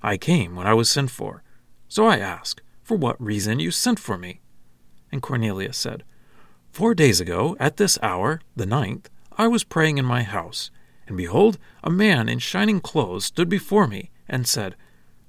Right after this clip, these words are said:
'Cornelius, your prayer has been heard, and your charitable deeds have been remembered before God. Therefore send to Joppa, and summon Simon, who is also called Peter. This man is staying as a guest in the house of Simon, a tanner by the sea.'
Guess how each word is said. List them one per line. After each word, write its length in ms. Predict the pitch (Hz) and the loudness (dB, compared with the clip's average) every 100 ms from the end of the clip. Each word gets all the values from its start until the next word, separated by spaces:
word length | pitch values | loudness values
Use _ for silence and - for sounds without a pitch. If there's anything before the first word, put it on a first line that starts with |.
| - | -8
'Cornelius, 720 | 107 87 98 117 113 87 - | -4 2 4 6 4 0 -4
your 120 | 110 | -4
prayer 400 | 98 117 139 160 | -4 2 4 6
has 120 | 151 147 | 4 0
been 180 | 151 | -2
heard, 320 | 123 104 85 85 | 0 0 0 -2
and 140 | 90 | -6
your 80 | 95 | -6
charitable 480 | - 123 127 117 110 | 0 2 4 2 0
deeds 460 | 104 139 95 90 | 4 4 2 -4
have 120 | 98 | -8
been 140 | 101 101 | -6 -6
remembered 480 | 101 107 127 110 98 | -4 0 0 0 -2
before 340 | 95 113 104 | -6 -6 -6
God. 440 | 98 104 90 90 - - - - - - | 2 2 2 -4 -12 -20 -20 -20 -20 0
Therefore 460 | 107 120 127 127 | 4 6 4 0
send 300 | 117 120 185 | 2 2 2
to 100 | 196 | 2
Joppa, 500 | 135 135 95 - 98 - - - | 2 0 0 -6 -12 -16 -20 -12
and 160 | 107 92 | -4 0
summon 300 | 113 117 113 | 2 2 2
Simon, 480 | - 160 180 87 90 | 2 4 2 0 0
who 100 | 104 | 2
is 140 | 98 | 4
also 240 | 110 - | 2 0
called 320 | - 117 110 - | -2 0 0 2
Peter. 360 | 202 120 87 - - - - | 0 0 -4 -14 -20 -20 0
This 200 | 123 - | 4 4
man 240 | 101 113 120 | 4 2 2
is 100 | - | 0
staying 460 | - 104 101 104 | 0 0 0 -4
as 100 | 101 | -6
a 60 | 101 | -4
guest 420 | 101 160 139 - | 0 0 0 -8
in 100 | 101 | -10
the 100 | 95 | -8
house 280 | 95 110 - | -6 -6 -6
of 80 | 104 | -6
Simon, 440 | - 156 117 90 - - - | 0 0 0 -6 -14 -20 -14
a 60 | - | -10
tanner 440 | - 127 110 85 | 0 2 2 -2
by 140 | 85 95 | -4 2
the 80 | 107 | 4
sea.' 440 | 135 151 98 | 4 4 -2